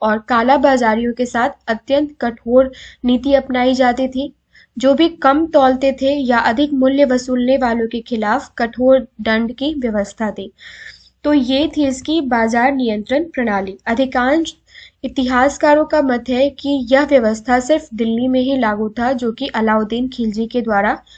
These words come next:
लागू किया गया था। मुसलमानों को अपने व्यापारिक वस्तुओं पर टू पॉइंट फ़ाइव परसेंट एवं हिंदुओं को फ़ाइव परसेंट के दर से चुंगी अदा करना पड़ता था। ओके, सुल्तान सल्तनत का प्रधान न्यायाधीश होता था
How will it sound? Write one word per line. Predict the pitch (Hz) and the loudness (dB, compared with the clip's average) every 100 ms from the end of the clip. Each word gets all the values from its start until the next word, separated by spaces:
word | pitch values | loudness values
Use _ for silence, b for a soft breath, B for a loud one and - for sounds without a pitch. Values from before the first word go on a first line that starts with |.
| b b | b b
लागू | 240 226 233 | 0 2 0
किया | 311 - 262 240 | -4 -2 0 2
गया | 226 220 | 0 -2
था। | 214 247 - b b b - | -4 -6 -8 b b b -4
मुसलमानों | 269 277 294 269 247 285 | -2 2 2 2 2 2
को | 330 359 | 0 2
अपने | 294 277 269 294 | 2 0 -2 0
व्यापारिक | 262 240 - 269 269 311 262 | 4 2 4 0 0 -2 -2
वस्तुओं | 254 - 226 214 | -2 -4 -6 -4
पर | 214 208 | -2 -4
टू | 240 - 302 311 | -4 -8 -10 -4
पॉइंट | 254 240 240 | -2 -2 -4
फ़ाइव | - 233 320 - | -2 0 0 0
परसेंट | 302 294 294 311 349 _ B B B | 4 4 4 -2 -4 _ B B B
एवं | 226 254 269 | 0 0 0
हिंदुओं | 262 254 254 285 311 | 0 2 2 0 0
को | 311 311 | 2 0
फ़ाइव | 311 269 247 262 | 0 2 2 2
परसेंट | 269 247 247 269 262 | 0 0 0 -4 -4
के | 277 | -4
दर | 220 226 233 | 0 0 0
से | 233 294 | 0 -4
चुंगी | 294 247 233 233 294 294 | -4 -6 -6 -6 -8 -6
अदा | 220 214 262 330 _ - | -6 -4 -6 -8 _ -4
करना | 247 240 247 | -2 -2 -4
पड़ता | 240 202 180 180 | -4 -6 -6 -8
था। | 175 - - | -10 -16 -14
ओके, | 233 285 320 B B B B | -10 -8 -8 B B B B
सुल्तान | - 294 285 277 294 370 | 0 2 4 4 2 0
सल्तनत | 311 277 277 294 294 | -2 -2 0 -2 -2
का | 302 | -4
प्रधान | 294 254 240 240 277 | -2 -2 0 0 0
न्यायाधीश | 262 220 214 214 226 269 262 | 0 -2 -2 -4 -4 -4 -2
होता | 294 277 277 | -4 -2 -2
था | 277 285 349 | -2 -4 -6